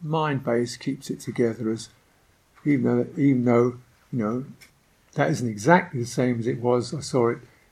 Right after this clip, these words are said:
two minutes ago, it's the same person. <laughs> Yeah. Even though, you know, whatever. And so things are actually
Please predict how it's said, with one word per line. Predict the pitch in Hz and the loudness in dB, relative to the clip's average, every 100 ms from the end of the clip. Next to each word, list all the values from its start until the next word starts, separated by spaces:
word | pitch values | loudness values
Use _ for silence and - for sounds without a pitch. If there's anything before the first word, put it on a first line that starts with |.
| - | -4
two | 135 | -2
minutes | 127 139 139 | 2 0 0
ago, | - 123 | 0 0
it's | 135 | 0
the | 165 | -2
same | 160 123 | 0 0
person. | 120 110 110 - 135 - _ _ _ _ _ _ _ _ - | -4 -6 -6 -10 -14 -14 _ _ _ _ _ _ _ _ -20
<laughs> | - _ _ - _ _ _ _ | -20 _ _ -20 _ _ _ _
Yeah. | 131 - - _ _ _ _ _ _ | -14 -14 -18 _ _ _ _ _ _
Even | 127 110 110 | -2 -2 -2
though, | 110 110 113 | -2 -2 -4
you | 110 | -6
know, | 110 110 113 | -10 -12 -12
whatever. | 113 113 113 147 151 _ 143 139 139 - _ _ 135 123 117 _ _ - _ _ _ 131 | -12 -10 -10 -12 -16 _ -20 -18 -18 -20 _ _ -20 -18 -20 _ _ -20 _ _ _ -14
And | 113 117 | -12 -12
so | - 120 | -10 -8
things | - 123 117 | -4 -2 0
are | |
actually | 120 - 120 110 | -2 -2 -6 -6